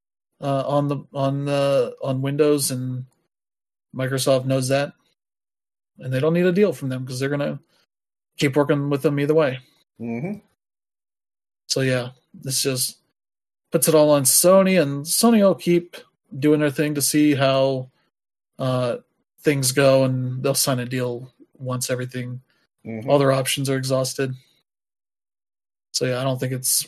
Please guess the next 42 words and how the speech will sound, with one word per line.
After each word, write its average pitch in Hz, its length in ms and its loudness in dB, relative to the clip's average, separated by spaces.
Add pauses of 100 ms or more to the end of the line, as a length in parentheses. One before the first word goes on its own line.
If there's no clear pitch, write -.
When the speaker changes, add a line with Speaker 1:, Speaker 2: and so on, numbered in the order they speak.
Speaker 1:
really 156 200 6
anything 147 280 -2
that's 147 120 -4
gonna 151 160 -2
change. 160 600 -4
This 139 140 -6
deal's 139 220 0
gonna 131 160 -4
go 131 140 -2
through 131 300 -6
either 123 160 -6
way. 127 240 -6 (1200)
It's 131 160 -6
not 127 100 -2
really 123 140 -4
gonna 127 300 -6 (1040)
change 147 300 0
much, 143 300 0
'cause, 143 220 -2
yeah, 135 140 4
as 131 240 0
the 135 260 -2
other 220 260 4
bit 147 200 4
of 139 180 0
news 139 300 0
that 123 140 0
happened, 131 520 0
this 139 140 -2
happened 131 360 0
the 131 60 -4
day 135 220 0
of 131 120 -2
the 135 60 -6
Game 135 240 -4
Awards, 139 520 -6 (920)
uh, 131 240 0
that 131 160 -2
the 135 120 0
F 139 140 -2
T 143 180 -4
C 185 500 0